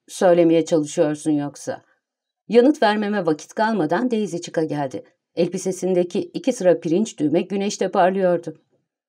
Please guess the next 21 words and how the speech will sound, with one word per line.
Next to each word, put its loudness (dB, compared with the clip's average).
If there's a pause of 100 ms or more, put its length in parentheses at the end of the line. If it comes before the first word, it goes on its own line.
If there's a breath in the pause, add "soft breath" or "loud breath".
(180)
"Şu -2
koca 2
binadan 2
mı 0
bahsediyorsun?" -2 (400)
diye 4
bağırdı 6
eliyle 2
malikaneyi 2
göstererek. -2 (460)
"Beğendin 2
mi?" -2 (320)
"Bayıldım. -2 (400)
Ama 2
orada 2
tek -4
başına 0
nasıl -2
yaşadığını 0
pek 2
anlamadım." -4